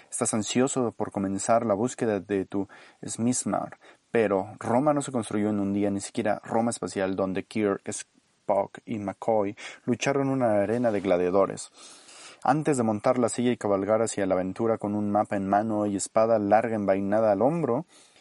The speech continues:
aún antes de que gastes esas valiosas piezas de plata en antorchas, dagas y un bastón de tres metros para buscar trampillas,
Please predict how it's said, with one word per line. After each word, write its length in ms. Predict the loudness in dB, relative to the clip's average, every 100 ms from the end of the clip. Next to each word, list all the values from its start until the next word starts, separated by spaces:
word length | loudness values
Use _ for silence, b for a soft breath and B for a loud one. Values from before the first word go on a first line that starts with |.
| b
aún 220 | 0 2 4
antes 260 | 2 0
de 100 | -2
que 120 | 0
gastes 400 | 0 0 0 -2
esas 240 | -2 -2 0
valiosas 420 | 0 0 -2 -4
piezas 300 | -4 -4 -4
de 80 | -2
plata 300 | 0 0 0
en 100 | -2
antorchas, 540 | 0 -2 -2 -4 -2
dagas 280 | 0 0 -4
y 60 | -4
un 60 |
bastón 300 | -4 -4 -2
de 100 | -2
tres 180 | -2 -2
metros 460 | -2 -2 -4 -4 -10 B B
para 160 | -2 -2
buscar 320 | -2 -4 -2
trampillas, 720 | -2 -2 -2 0 -2 -4